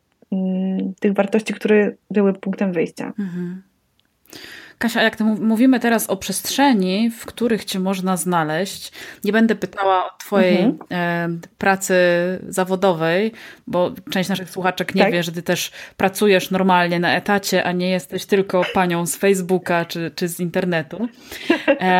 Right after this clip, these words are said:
Speaker 2: ale o, o to nie
Speaker 1: Tak.
Speaker 2: będę pytać, bo to może cię gdzieś na jakiejś konferencji, spotkaniach, seminariach, studiach podyplomowych, może gdzieś cię można spotkać,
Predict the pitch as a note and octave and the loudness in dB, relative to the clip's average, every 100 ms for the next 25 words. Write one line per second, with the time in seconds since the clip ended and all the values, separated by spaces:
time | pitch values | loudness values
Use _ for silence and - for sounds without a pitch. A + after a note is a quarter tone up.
0 | F3+ F3+ F#3 F#3 G3+ - - A#3 A3+ G#3+ | 6 4 2 0 -2 0 0 2 4 4
1 | G3 G3+ G3 G3 F#3+ F#3+ F3 - - F3+ | 4 2 2 2 0 2 0 -4 -8 0
2 | F#3+ F3+ F3 - _ F#3+ G3 F#3 F3+ F3 | 2 2 -2 -14 _ -4 -2 0 -2 -2
3 | F3+ F3 F3 F3+ - F3+ F#3 - F#3 F3 | 0 2 0 -4 -12 -2 0 0 0 -2
4 | E3+ F3 - - F#3 F3 - F#3+ F3+ F3 | -2 -4 -6 -4 -2 -2 2 2 2 0
5 | - F3 E3+ E3+ E3+ E3+ - F#3+ F#3 - | -2 -4 -2 -2 -4 -4 -4 -2 -2 0
6 | F3+ F3 E3+ - F#3 F3+ F3 E3+ E3+ E3+ | 2 2 -2 -2 0 0 0 0 2 0
7 | E3+ E3 - G3+ F3+ F3 F#3 F3 E3 F3+ | 0 -2 -2 2 2 0 -2 -2 -2 0
8 | F3 E3+ E3 E3 E3+ - - - - F#3+ | 2 0 0 -4 -6 -12 -18 -18 -6 0
9 | F#3 F3 - F3+ F3+ F3+ F3+ - B3 - | 0 0 -6 -8 -6 -4 -4 -2 -2 0
10 | F3+ | -4